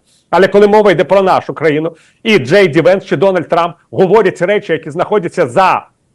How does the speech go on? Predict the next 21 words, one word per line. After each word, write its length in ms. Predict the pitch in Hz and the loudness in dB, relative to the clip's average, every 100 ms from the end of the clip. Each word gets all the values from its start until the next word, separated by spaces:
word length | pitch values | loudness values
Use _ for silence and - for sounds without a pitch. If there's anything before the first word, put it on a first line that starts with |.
| _ _ - | _ _ -2
кордонами 640 | 214 165 180 180 143 135 | 0 2 0 0 -2 -4
реальності, 720 | 143 135 110 107 117 _ 202 - _ _ _ _ | -2 -2 -4 -6 -12 _ -20 -20 _ _ _ _
чому 300 | - 196 196 | 0 2 2
президент 480 | 165 156 151 180 170 | 0 0 2 2 0
України 500 | 165 135 156 220 214 | -4 -2 0 0 0
не 100 | 160 | 0
може 240 | 156 190 185 | 0 0 -2
говорити 420 | 156 147 185 180 | -2 -2 -2 -4
про 180 | 170 175 | -2 -2
Україну? 560 | 156 156 165 240 202 - - _ | -2 -2 -2 -2 -6 -8 -14 _
І 120 | 190 | -8
це 340 | 190 214 190 - _ | 0 2 2 0 _
вважається 520 | 147 175 185 247 247 | -2 2 2 2 0
втручанням 680 | 165 - 175 - 185 208 220 | -6 -2 -4 0 -2 0 -2
у 60 | 175 | -2
внутрішні 520 | 143 180 190 - 190 | -2 -4 -4 -12 -12
справи 380 | - 180 170 185 | -8 0 2 2
Америки. 380 | 196 208 104 - | 0 0 -2 -6
Його 220 | 120 160 | -8 -2
якраз 220 | 185 160 123 | -2 -2 -4
запитують 500 | 151 254 254 170 | -2 -2 -2 -4